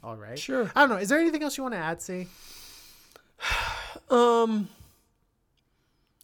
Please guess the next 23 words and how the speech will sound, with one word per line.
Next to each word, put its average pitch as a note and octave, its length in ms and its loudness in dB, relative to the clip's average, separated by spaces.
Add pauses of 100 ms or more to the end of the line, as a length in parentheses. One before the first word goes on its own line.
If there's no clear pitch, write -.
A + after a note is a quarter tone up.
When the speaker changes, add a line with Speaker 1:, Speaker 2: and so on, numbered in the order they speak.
(340)
Speaker 2:
God, G3+ 200 4
him A#3+ 220 4
saying A3+ 340 4
it's G#3+ 120 -4
his F#3 120 -2
most G3 240 2
movie F#3 300 4
movie F3+ 260 2
really E3+ 300 0
upsets E3+ 440 -4
me. F#3 220 -4 (320)
I B3 240 8
don't G#3+ 300 2
like G3+ 260 2
that G3+ 120 0
he F3 100 4
said F3+ 300 0
that. F#3+ 260 0 (340)
But B3 300 6 (400)
I C4+ 140 8
would D#4+ 180 4
say A#3 500 6
that, G3+ 500 2